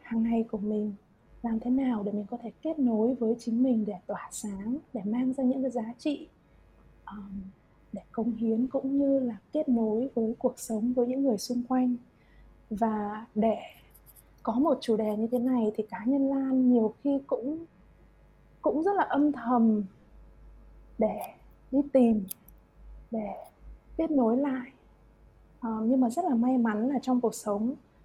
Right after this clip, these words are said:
ờ, chúng ta có những người bạn, họ là những người cũng trên con đường này nhưng họ đã dành tâm huyết của mình, ờ, cuộc sống của mình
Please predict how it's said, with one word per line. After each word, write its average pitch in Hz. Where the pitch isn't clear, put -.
ờ, 202
chúng 214
ta 247
có 208
những 262
người 233
bạn, 233
họ -
là 208
những 262
người 214
cũng 330
trên 294
con 285
đường 214
này 208
nhưng 226
họ 226
đã -
dành 220
tâm 269
huyết 349
của 214
mình, 202
ờ, 214
cuộc 233
sống 220
của 254
mình 202